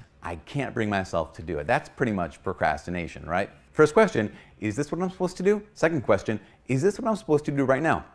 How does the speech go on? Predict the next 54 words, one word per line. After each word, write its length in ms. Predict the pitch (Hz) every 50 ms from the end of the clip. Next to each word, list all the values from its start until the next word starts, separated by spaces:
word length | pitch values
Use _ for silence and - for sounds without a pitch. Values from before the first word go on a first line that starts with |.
| _ _ _ _ _ _ _ _ _ _ _ _ _ - - - 127
Because 400 | 120 117 - 139 131 113 95 -
to 140 | - - 113
everything 380 | 107 98 98 85 110 104 98 87
there 120 | 92 95
is 80 | 92 87
a 80 | 87
season, 340 | - - 131 104 82 73 78
right? 240 | 78 92 123 135 - - - - - - - _ - - -
You 140 | 139 151 151
can 160 | - 165 139
get 180 | 143 139 -
the 80 | 117 113
assignment 680 | 107 - - - 156 160 147 127 104 98 95 - - - - -
<laughs> 160 | - - - -
and 160 | 120 127 120
say, 320 | - 143 123 113 104 180 98 - -
"Okay, 320 | - 180 165 147 113 - - - - - - -
at 200 | - 135 120 104
the 100 | - -
end 140 | 185 208 208
of 60 | 175
the 100 | 175 160
semester, 560 | - 180 196 214 185 - - 131 123 120 117 -
write 180 | 139 147 143
a 40 | 135
fifteen-page 640 | - 151 139 - 147 139 139 127 139 139 131 127 -
paper 320 | - 143 135 - 113 -
on 340 | 64 98 98 101 101 95 92 78 -
blank." 460 | 95 107 139 131 95 78 76 - - - - - - - - - - _ _ -
Well, 260 | 139 160 160 - - - - _ _ _ _ _ _ -
at 200 | 160 165 - -
the 180 | 160 147 135
end 160 | 165 180 185
of 140 | 175 160 143
the 80 | 143 123
semester, 560 | - - 139 160 180 175 - - 76 65 - - -
I 160 | - 127 160
might 140 | 180 196 190
have 160 | 185 160 -
to 80 | - 135
learn 340 | 127 127 160 180 190 185 165
something 380 | - 135 110 107 - 107 98
between 320 | 107 98 - - 117 107 104
the 60 | 98
beginning 380 | 107 143 - 214 202 190 175
of 60 | 147 123
the 100 | 117 104
semester 500 | - 120 110 104 101 - 110 110 110 -
and 260 | - 113 117 113 113
the 60 | 110
middle 280 | - 175 190 190 170 123
of 60 | 95
the 100 | 101 95
semester 540 | - - 98 92 90 - - 104 104 101